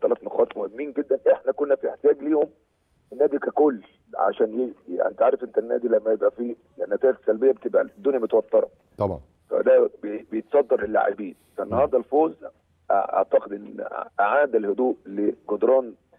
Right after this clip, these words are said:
Speaker 1: هذه الرياضة، وكل فريق طلع الجيش، وللاعبين عشان يتنفسوا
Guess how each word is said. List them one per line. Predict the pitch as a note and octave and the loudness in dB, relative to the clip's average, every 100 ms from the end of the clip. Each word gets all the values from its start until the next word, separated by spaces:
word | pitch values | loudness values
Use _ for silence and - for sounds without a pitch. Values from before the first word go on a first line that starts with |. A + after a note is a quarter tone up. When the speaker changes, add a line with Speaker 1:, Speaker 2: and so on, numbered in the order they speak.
| _ _ - | _ _ -2
Speaker 1:
هذه | G#2+ G2+ | -2 -2
الرياضة، | - A2 C3+ C#3 C#3 - _ _ _ - | 2 4 4 4 0 -6 _ _ _ -2
وكل | B2 G#2+ | -2 0
فريق | G2+ - | -2 0
طلع | G#2+ G2+ | 0 0
الجيش، | - A2 C#3+ - - _ _ - - _ _ _ _ | -2 -4 -4 -4 -16 _ _ -20 -20 _ _ _ _
وللاعبين | - A2 A#2+ A2 G#2+ C#3 D#3 | -6 -2 0 2 0 -2 -2
عشان | B2 A#2+ A2+ | 0 0 0
يتنفسوا | A2+ A2 - C#3+ D#3 E3 E3 | 0 0 0 0 0 -2 -4